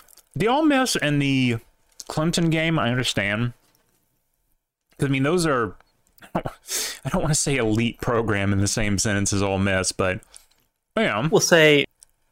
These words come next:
Speaker 2: highly ranked program.
Speaker 1: Sure. Uh, I, I got programs with high expectations, I should say. Um, Georgia Tech, not so much.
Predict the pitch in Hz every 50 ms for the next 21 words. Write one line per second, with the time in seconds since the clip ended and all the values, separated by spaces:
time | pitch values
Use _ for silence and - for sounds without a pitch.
0 | _ _ _ _ _ - - - - - 165 143 135 135 135 127 120 113 107 101
1 | 98 92 - - - 104 98 101 - - 98 104 110 - - - - - 110 -
2 | - - _ _ _ _ _ - - - - 120 113 113 110 107 104 104 87 -
3 | - - - - - - - - - - 67 71 67 78 80 - - 160 160 -
4 | 165 180 170 147 135 131 - 113 - - - - - - - - - - - _
5 | _ _ _ - - - 226 233 233 233 220 202 156 170 131 - - - - -
6 | 143 135 127 123 113 107 104 - - - 92 - - - 95 87 85 - - -
7 | - - - - - - - - - - - 180 - _ - - _ _ - -
8 | - 117 117 113 110 104 101 - _ _ _ _ _ - - - - _ _ _
9 | _ _ _ _ _ _ _ _ _ _ _ _ _ _ _ _ _ _ - -
10 | - - - - - - 151 - - 202 247 226 240 226 - 233 233 196 - -
11 | 202 233 302 330 330 311 - 269 233 208 151 107 - -